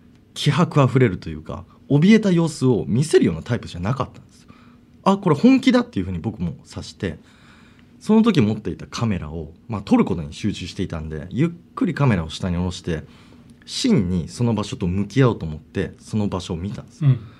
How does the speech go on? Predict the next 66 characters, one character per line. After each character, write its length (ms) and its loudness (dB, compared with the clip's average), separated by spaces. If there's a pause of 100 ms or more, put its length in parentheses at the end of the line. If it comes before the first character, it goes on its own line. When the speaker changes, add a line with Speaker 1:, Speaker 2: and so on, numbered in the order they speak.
(520)
Speaker 1:
そ 140 -10
し 60 -10
た 100 4
ら 40 4
も 60 0
う 40 -10
本 240 2
当 180 -2
に 100 4
こ 140 -2
れ 80 4
に 100 2
関 240 0
し 60 -10
て 100 -8
は、 300 -6 (580)
も 140 -6
う 20 -16
言 260 -2
葉 120 4
に 120 2
で 140 -4
き 100 -6
な 120 0
い 20 -6
感 180 -6
じ 80 -6
な 80 0
ん 40 -4
で 80 -8
す 80 -18
け 100 -10
ど 100 -10
も、 200 -12 (1000)
な 120 -8
ん 60 -8
か 200 -10
今 200 6
ま 120 6
で 100 4
と 100 -4
違 200 -8
っ 40 -8
て、 260 -14 (360)
お 140 -6
ど 180 0
ろ 200 2
お 40 0
ど 120 0
ろ 100 -2
し 180 -6
い 40 -4
と 100 -10
い 80 -10
う 60 -16
か、 260 -10 (640)
薄 260 -8
気 140 0
味 120 6
悪 220 2
い 60 -2
と 80 -10
い 100 -8
う 60 -10
か、 140 -16
あ、 120 -6